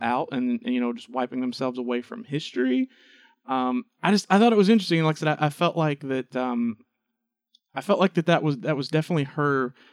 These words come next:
making a, a statement with those, uh, those creatures. So I was just sort of curious if, if you guys thought about that, or if I'm, uh, just sitting there, I'm the guy who's going, "Oh, the curtains were blue because it reflects this," and the author is like, "No, the curtains were blue 'cause the curtains were blue." <laughs>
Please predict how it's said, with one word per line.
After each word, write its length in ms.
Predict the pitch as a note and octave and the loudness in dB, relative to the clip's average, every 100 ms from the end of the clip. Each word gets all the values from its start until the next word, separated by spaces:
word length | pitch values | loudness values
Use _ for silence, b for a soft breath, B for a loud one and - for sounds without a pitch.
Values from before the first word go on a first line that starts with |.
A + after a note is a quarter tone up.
| b | b
making 520 | - C3 C#3+ C#3+ C3+ A#2+ | -2 2 2 2 -4 -4
a, 80 | - | -4
a 120 | A#2 | -6
statement 640 | - - C3 C#3 A#2 A2+ - _ | -8 -2 0 0 -2 -6 -10 _
with 400 | C3+ C3 B2+ C3 | -6 -2 -2 -4
those, 400 | C3 B2 A#2+ A#2 | -4 -2 -4 -6
uh, 380 | A#2+ G2 C#2+ - - - | -8 -8 -10 -14 -18 -12
those 180 | A#2+ - | -12 -10
creatures. 720 | - C3 - G2+ - - _ | -8 -8 -8 -14 -16 -20 _
So 120 | - B2+ | -14 -12
I 20 | |
was 80 | C3 | -8
just 80 | |
sort 100 | D#3 | -6
of 80 | B2+ | -6
curious 340 | - C#3 B2 B2+ | -4 -4 -4 -6
if, 120 | - | -12
if 140 | A#2+ A2+ | -12 -8
you 140 | B2+ | -2
guys 200 | C3+ C3 | -2 -2
thought 200 | C#3 C3+ | -6 -6
about 260 | C3+ C3+ C3+ | -6 -8 -6
that, 300 | C#3 C#3 B2+ | -4 -4 -4
or 200 | A#2+ A#2+ | -4 -6
if 200 | - - | -10 -10
I'm, 380 | A#2+ B2 A#2+ A#2 | -6 -4 -4 -4
uh, 160 | A2+ - b b b b _ | -8 -14 b b b b _
just 180 | B2 - | -8 -2
sitting 300 | C3 B2 A#2+ | 0 2 2
there, 320 | A#2+ A#2+ A#2+ - | 2 0 -4 -6
I'm 280 | - B2 B2+ | -2 0 2
the 60 | |
guy 200 | B2+ B2 | 2 0
who's 160 | B2+ A#2 | -2 -2
going, 340 | B2 A#2+ B2 | 0 0 2
"Oh, 340 | A#3+ B3 F#3+ D#3+ | 4 6 4 4
the 300 | D3 C#3+ C#3 | 4 4 2
curtains 340 | - B3+ F3 D#3 | 0 2 2 2
were 100 | D3 | 2
blue 380 | D#3 B3 F#3+ | 4 6 4
because 260 | D#3 D3+ D#3 | 2 0 0
it 80 | D3 | 0
reflects 360 | D3 F3+ D#3+ | 0 0 2
this," 200 | E3 E3+ | 2 2
and 80 | C#3+ | 2
the 80 | C#3+ | 2
author 240 | D3 D3 | 2 2
is 120 | C3 C3+ | 0 -2
like, 240 | C3+ - | -6 -2
"No, 200 | A#3+ E3 | 2 2
the 80 | C3 | 2
curtains 300 | A#3+ F3+ D#3 | 2 2 2
were 60 | |
blue 320 | C3+ D3+ G#3+ C#3+ | 0 2 2 2
'cause 160 | D3 | -4
the 80 | C#3+ | -4
curtains 320 | - F#3 C#3+ | -2 -2 -4
were 60 | A#2+ | -6
blue." 340 | D#3+ D#3+ D#3+ | -2 4 4
<laughs> 120 | - | 4